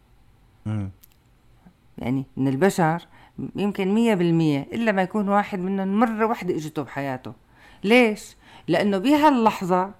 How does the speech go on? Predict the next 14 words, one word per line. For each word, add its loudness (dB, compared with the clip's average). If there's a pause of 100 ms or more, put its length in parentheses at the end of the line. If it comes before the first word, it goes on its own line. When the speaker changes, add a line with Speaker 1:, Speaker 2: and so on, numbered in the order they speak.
(880)
Speaker 2:
التحمل 4
تبعه 6 (800)
Speaker 1:
فاض. -6 (100)
Speaker 2:
فاض. 0 (480)
ما 4
عاد 2
عنده -4
تحمل. -10 (400)
Speaker 1:
آه. -12 (140)
Speaker 2:
إجته 0
كتير 0 (560)
داتا 6 (140)
على 4
دماغه، 4